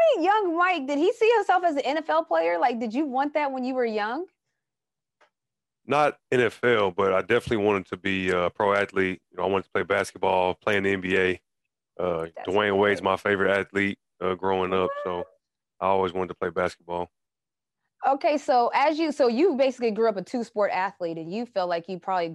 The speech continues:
Speaker 2: Yeah.
Speaker 1: gravitated more towards basketball. Well, what age, when you were, like, junior high, was it high school?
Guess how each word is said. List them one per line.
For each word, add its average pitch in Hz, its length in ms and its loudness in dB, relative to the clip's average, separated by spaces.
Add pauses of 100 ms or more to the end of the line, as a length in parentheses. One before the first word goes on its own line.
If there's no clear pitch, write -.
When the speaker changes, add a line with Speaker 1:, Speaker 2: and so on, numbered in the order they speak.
(140)
Speaker 2:
Yeah. 185 100 -6
Speaker 1:
gravitated 180 240 -4
more 175 180 -6
towards 175 280 -6
basketball. 175 640 -4 (280)
Well, 220 140 2
what 269 320 2
age, 269 420 0
when 220 240 0
you 247 120 -2
were, 240 100 0
like, 185 180 0
junior 285 420 0
high, 254 520 -2
was 226 260 -4
it 208 100 -4
high 247 220 -4
school? 262 360 -4